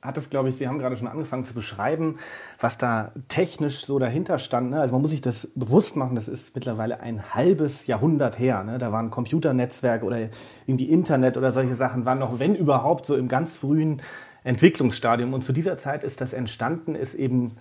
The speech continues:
diese, diese, äh, verrückte Idee entstanden, dass man mit einem Computernetzwerk, was übrigens tatsächlich nur aus einem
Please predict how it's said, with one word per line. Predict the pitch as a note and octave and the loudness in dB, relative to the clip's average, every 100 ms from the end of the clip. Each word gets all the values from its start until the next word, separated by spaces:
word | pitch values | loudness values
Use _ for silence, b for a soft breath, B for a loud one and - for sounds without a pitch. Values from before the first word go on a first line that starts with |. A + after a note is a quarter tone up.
| B B B - | B B B -2
diese, | C#3 B2 B2+ A#2+ | 0 2 2 2
diese, | A#2+ C#3 B2+ B2+ | -4 0 2 2
äh, | A2 A2 C#3+ - | -2 -6 -6 -2
verrückte | C#3+ B2+ G#3+ - | 4 6 6 6
Idee | D3 B2 C3 E3 | 4 4 4 2
entstanden, | C#3 - B2+ C3 C3 C3 A#2 | 0 -4 0 0 0 0 0
dass | A#2 C3 | -2 -2
man | A#2+ A#2 | -4 -2
mit | C3+ - | 0 0
einem | A#2+ A#2+ A2+ | 0 0 -2
Computernetzwerk, | A#2+ A2 E3+ D#3+ A2+ - B2+ A#2 | 0 4 6 6 4 2 0 0
was | A2 | -6
übrigens | B2+ A#2+ A#2 A2+ | -8 -6 -6 -6
tatsächlich | - B2+ B2 G#2 B2+ | -6 -6 -6 -8 -8
nur | - | -6
aus | A2 | -8
einem | A#2 G#2+ | -8 -10